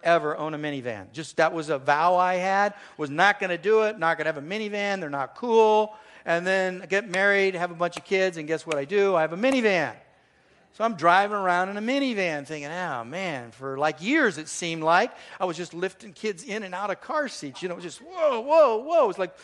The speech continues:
you know, playing the Rubik's Cube with kids inside of a car in this box.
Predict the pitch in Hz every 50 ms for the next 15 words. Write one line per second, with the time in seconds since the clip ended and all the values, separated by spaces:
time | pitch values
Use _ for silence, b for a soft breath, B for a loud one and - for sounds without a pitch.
0 | B B B - 240 220 196 - - - 226 220 208 190 165 156 170 226 302 311
1 | 277 196 - - - - - 180 170 147 147 135 - - - 339 381 311 202 160
2 | 170 170 165 - - 180 180 175 165 165 147 - - - 392 392 349 285 226 190
3 | 180 175 160 151 156 196 - 453 440 392 220 - -